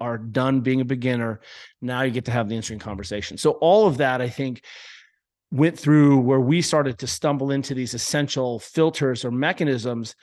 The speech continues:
by which we could really say, "What is the most important thing? Can I be at my daughter's,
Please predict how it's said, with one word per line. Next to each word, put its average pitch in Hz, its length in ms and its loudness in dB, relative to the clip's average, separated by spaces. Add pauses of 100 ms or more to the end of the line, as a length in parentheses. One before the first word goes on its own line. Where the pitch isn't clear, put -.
(320)
by 135 240 2
which 139 300 2
we 139 340 2 (200)
could 120 180 -4
really 143 320 4
say, 139 240 -2
"What 135 260 0
is 131 140 -6
the 127 120 -6
most 131 280 -2
important 117 340 -10
thing? 123 360 -4 (240)
Can 143 180 0
I 131 80 2
be 131 120 0
at 120 60 -2
my 123 140 -2
daughter's, 117 640 -4